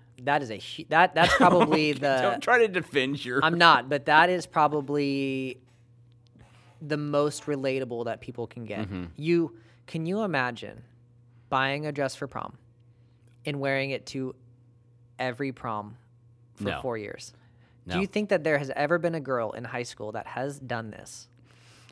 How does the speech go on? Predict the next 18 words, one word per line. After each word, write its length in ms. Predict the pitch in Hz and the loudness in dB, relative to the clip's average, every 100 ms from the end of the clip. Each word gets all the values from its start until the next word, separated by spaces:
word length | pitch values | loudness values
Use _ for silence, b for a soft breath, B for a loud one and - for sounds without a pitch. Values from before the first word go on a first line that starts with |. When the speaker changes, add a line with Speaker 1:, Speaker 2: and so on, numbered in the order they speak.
| - | 0
Speaker 2:
I 80 | 131 | 0
have 280 | - 208 | 0 -2
Speaker 1:
That 100 | - | 2
Speaker 2:
to 40 | 196 | 2
Speaker 1:
is 80 | 208 | 2
a 100 | 143 | 0
cardinal 580 | - - 143 139 107 | -2 -4 -4 -4 -8
sin. 260 | 104 104 107 | -12 -14 -8
Speaker 2:
It 140 | 160 165 | -4 0
is. 340 | 185 107 - - | 0 0 -4 -6
And 140 | 139 | -4
I've 160 | - 156 | -2 0
always 240 | 180 165 | -2 -2
wondered 240 | 160 160 131 | -4 -4 -4
why, 380 | 131 123 123 - | -2 -2 -4 -8
uh, 300 | 117 101 - - - | -8 -8 -12 -16 -10
women 460 | 113 135 139 127 | -4 -2 -2 -4
don't 300 | 107 117 120 | -4 -6 -6